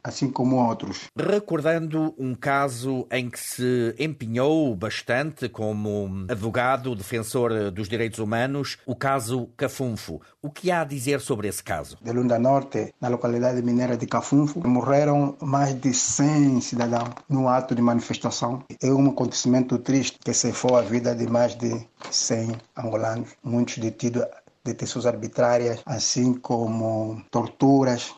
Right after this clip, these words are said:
Speaker 1: e até questões de desaparecimentos forçosos. É um acontecimento que não deveria ser, mas foi em si também incentivado pelos decretos como este que agora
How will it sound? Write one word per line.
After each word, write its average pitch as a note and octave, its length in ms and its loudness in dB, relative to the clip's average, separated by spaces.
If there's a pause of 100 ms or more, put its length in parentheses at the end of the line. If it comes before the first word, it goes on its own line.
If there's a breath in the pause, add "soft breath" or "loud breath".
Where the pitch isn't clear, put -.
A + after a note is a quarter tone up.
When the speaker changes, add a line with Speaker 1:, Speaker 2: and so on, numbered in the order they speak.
Speaker 1:
e B2 400 -2
até B2+ 840 -2 (140)
questões B2+ 280 -2
de A#2+ 60 -4
desaparecimentos A#2+ 720 2
forçosos. G#2 680 -2
É B2+ 40 2
um C#3 120 6
acontecimento B2+ 800 0
que A2+ 100 -4
não B2 160 4
deveria A#2+ 500 0
ser, A#2+ 400 -4 (280 soft breath)
mas B2+ 720 0 (140)
foi C#3 480 2
em B2+ 140 2
si C3+ 500 0 (160)
também A#2+ 640 0 (160)
incentivado B2 960 0 (160)
pelos C#3+ 360 0
decretos B2+ 680 -6 (180)
como A#2 280 0
este B2 420 -2 (220)
que B2 140 -2
agora A#2+ 480 -2